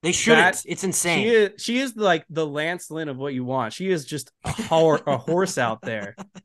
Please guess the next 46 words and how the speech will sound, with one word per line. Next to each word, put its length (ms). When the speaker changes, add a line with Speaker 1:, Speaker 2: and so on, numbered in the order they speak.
Speaker 1:
Okay, 280
but 200
I, 80
you 160
still 220
haven't 80
answered 240
my 80
Speaker 2:
Empties 120
the 20
Speaker 1:
question. 320
Speaker 2:
tanks. 500
Speaker 1:
You 120
haven't 300
answered 260
my 120
question. 440
I've 200
heard 200
her 80
music. 460
I 120
don't 180
think 160
it's 140
bad. 340
I 80
think 220
she's 160
talented, 540
but 140
I 100
don't 160
understand 680
the, 320
the 100
music 540
to 120
the, 100
to 100
the 120
obsession. 460
I 100
don't 180
understand 440
it. 100